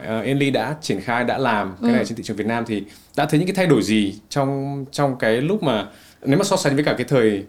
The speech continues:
Speaker 1: chưa
Speaker 2: Bắt
Speaker 1: bắt đầu
Speaker 2: đầu.
Speaker 1: và đến bây giờ thì nó đã có những cái thay đổi gì?
Speaker 2: Một trong những cái khó khăn đầu tiên khi mà Ethic đi vào thị trường đó là mọi người còn không hiểu nó là gì.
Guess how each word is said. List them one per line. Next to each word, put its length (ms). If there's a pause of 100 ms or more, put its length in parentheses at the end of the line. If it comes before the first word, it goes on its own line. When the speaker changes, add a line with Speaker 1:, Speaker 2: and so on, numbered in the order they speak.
(220)
Speaker 1:
chưa 120
Speaker 2:
Bắt 40
Speaker 1:
bắt 140
đầu 140
Speaker 2:
đầu. 180 (220)
Speaker 1:
và 280
đến 180
bây 80
giờ 240
thì 60
nó 100
đã 60
có 140
những 80
cái 80
thay 120
đổi 100
gì? 140 (180)
Speaker 2:
Một 120
trong 160
những 80
cái 100
khó 120
khăn 140
đầu 120
tiên 420
khi 120
mà 120
Ethic 380
đi 140
vào 100
thị 140
trường 320 (200)
đó 160
là 100
mọi 180
người 520
còn 140
không 160
hiểu 160
nó 80
là 60
gì. 280